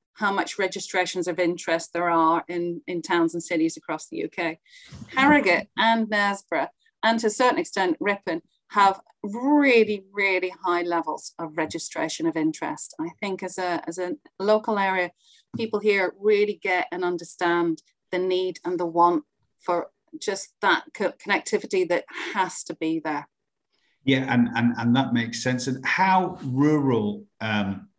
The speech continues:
Speaker 2: do you go? 'Cause we'll have a lot of people listening to this today who, who are right out in the sticks and, and probably think that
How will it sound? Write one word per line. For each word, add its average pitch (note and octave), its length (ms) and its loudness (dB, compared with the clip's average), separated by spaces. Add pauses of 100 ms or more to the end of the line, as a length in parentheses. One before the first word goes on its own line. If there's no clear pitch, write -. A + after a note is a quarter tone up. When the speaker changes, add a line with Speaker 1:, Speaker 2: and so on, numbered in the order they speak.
Speaker 2:
do A2+ 100 -2
you G#2+ 240 4
go? G#2 240 0
'Cause G2+ 280 -8
we'll B2 160 0
have A2+ 180 0
a A2+ 40 2
lot A#2+ 240 2
of A#2 140 -8
people G2+ 460 -2
listening G2+ 400 0
to G2 100 -6
this G2 200 -4
today F#2+ 500 -6 (260)
who, G2+ 420 0
who G#2+ 200 0
are G2+ 180 2
right C3 540 0
out G#2 280 -4
in G#2 140 4
the G2 80 -2
sticks - 600 -4 (100)
and, G2+ 300 -2
and G#2 340 2
probably A2+ 440 0
think G#2 380 0
that G#2 340 -2